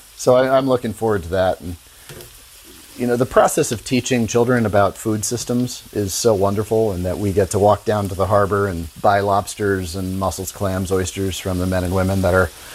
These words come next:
are farming them, are harvesting them, is, uh, it's just a wonderful thing for him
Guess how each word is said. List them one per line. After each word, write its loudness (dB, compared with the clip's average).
are 6
farming 4
them, 4
are 4
harvesting 2
them, 2
is, -2
uh, 2
it's -8
just -2
a 8
wonderful 2
thing 0
for 0
him -2